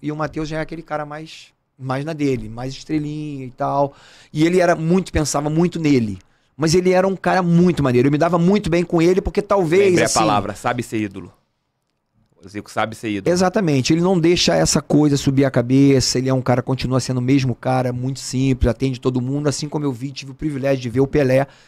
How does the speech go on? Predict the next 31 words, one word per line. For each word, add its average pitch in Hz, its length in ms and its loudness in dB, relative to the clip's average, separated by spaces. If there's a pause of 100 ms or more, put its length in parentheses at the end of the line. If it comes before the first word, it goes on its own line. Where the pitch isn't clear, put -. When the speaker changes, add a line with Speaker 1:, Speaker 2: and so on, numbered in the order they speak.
Speaker 1:
fazer 127 320 0
a 127 40 2
mesma 127 300 -2
coisa. 101 400 -14 (180)
Então, 120 240 -16
esse 120 300 -8
é 110 260 -14 (460)
impressionante. 113 760 -2 (480)
E, 147 640 6
e 143 360 6
então, 170 340 2
assim, 151 500 2 (720)
é, 127 240 2
o 143 140 2
Matheus 156 400 2
comigo, 170 380 4
ele 196 120 2
era, 196 300 2
já 190 160 2
era 196 200 4
outro 208 220 -2
cara. 190 300 0
Talvez 180 540 2
por 165 240 0
eu 165 80 2
ter 165 140 -2
sido 156 220 -2
campeão 160 320 -4
do 180 100 -2
mundo, 170 520 2
também 143 500 2